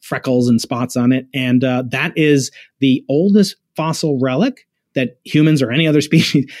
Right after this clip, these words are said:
could ever detect in the form of light, but not in other forms. So we're always continuously looking to improve our vision back to the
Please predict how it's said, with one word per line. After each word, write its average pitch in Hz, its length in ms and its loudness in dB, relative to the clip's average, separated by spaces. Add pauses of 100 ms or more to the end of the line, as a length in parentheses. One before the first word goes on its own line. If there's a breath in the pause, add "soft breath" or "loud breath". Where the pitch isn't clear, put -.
(120)
could 139 240 -4
ever 156 220 -2
detect 170 600 -6 (300)
in 143 100 0
the 139 80 2
form 139 260 0
of 104 140 -2
light, 123 560 -4 (300)
but 127 120 -6
not 202 340 -2 (180)
in 147 220 -2
other 170 200 2
forms. 107 340 -6
So 127 80 -6
we're 123 120 -4 (100)
always 170 280 2
continuously 160 600 0
looking 135 320 -2
to 127 100 0
improve 151 520 0
our 117 180 -6
vision 147 520 0
back 127 300 -8
to 131 100 -4
the 117 200 0